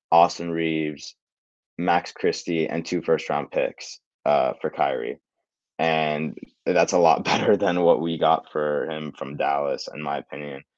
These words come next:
uh, because Austin Reaves, you know, he has some value, and those two first-round picks from the Lakers have a lot of value, and having those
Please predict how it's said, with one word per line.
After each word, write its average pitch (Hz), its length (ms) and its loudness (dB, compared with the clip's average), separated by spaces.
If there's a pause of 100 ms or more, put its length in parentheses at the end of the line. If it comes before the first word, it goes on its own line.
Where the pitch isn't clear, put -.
(360)
uh, 69 560 4
because 80 260 0
Austin 78 340 2
Reaves, 78 180 -4
you 76 100 -2
know, 76 100 -2
he 78 100 0
has 71 240 0
some 78 180 -8
value, 71 460 2
and 71 180 -2 (200)
those 85 340 2
two 90 400 -2
first-round 82 420 0
picks 85 160 -6
from 87 140 -6
the 78 80 0
Lakers 92 540 0 (180)
have 85 200 4
a 73 60 4
lot 78 480 4
of 73 100 -8
value, 64 380 -4
and 73 120 -8
having 82 340 0
those 76 400 -2